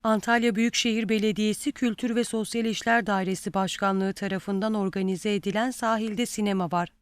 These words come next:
maskeli sinema etkinliği bayi toplantısı filmiyle izleyiciyle buluştu. Konyaaltı sahili Beach Park Varyant Meydanı'nda ücretsiz gerçekleştirilen etkinlikte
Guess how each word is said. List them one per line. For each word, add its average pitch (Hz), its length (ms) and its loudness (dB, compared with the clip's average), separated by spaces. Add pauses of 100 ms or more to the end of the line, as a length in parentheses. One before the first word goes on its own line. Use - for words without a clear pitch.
maskeli 202 440 0
sinema 214 380 0
etkinliği 208 580 -2
bayi 220 260 0
toplantısı 208 680 -2
filmiyle 208 560 0
izleyiciyle 180 600 0
buluştu. 175 500 -4 (320)
Konyaaltı 202 580 2
sahili 208 540 2
Beach 254 220 2
Park 233 300 0
Varyant 214 460 4
Meydanı'nda 185 540 0
ücretsiz 226 560 -2
gerçekleştirilen 180 920 -2
etkinlikte 180 720 -2